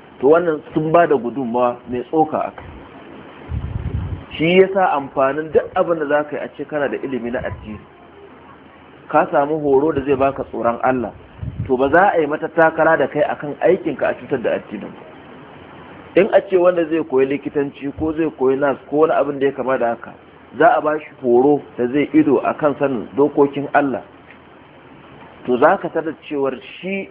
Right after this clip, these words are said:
zai zama mai ƙoƙarin yadda za a kawo ƙarshen ɓarna, amma ba ya taimaka mata ba. In telanci ne ike, in zai tona da ilimi na addini, ba zai taimaka wa mai san a yi mata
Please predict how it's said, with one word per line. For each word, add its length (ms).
zai 220
zama 180
mai 240
ƙoƙarin 480
yadda 240
za 140
a 60
kawo 320
ƙarshen 380
ɓarna, 260
amma 260
ba 120
ya 80
taimaka 420
mata 220
ba. 120
In 240
telanci 600
ne 200
ike, 360
in 160
zai 400
tona 240
da 80
ilimi 300
na 120
addini, 460
ba 240
zai 160
taimaka 520
wa 100
mai 260
san 180
a 80
yi 60
mata 380